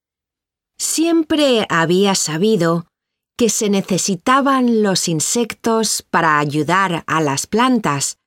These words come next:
pero también sabía que hacen daño a las verduras. Por eso, creía que lo mejor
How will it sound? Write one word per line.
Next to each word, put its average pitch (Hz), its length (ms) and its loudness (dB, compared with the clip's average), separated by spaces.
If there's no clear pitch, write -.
pero 269 260 0
también 247 480 0
sabía 311 720 -2
que 185 160 2
hacen 214 400 0
daño 175 440 2
a 165 120 2
las 139 200 -2
verduras. 139 680 -2
Por 254 160 2
eso, 165 480 -2
creía 302 520 2
que 196 220 0
lo 175 120 2
mejor 269 560 0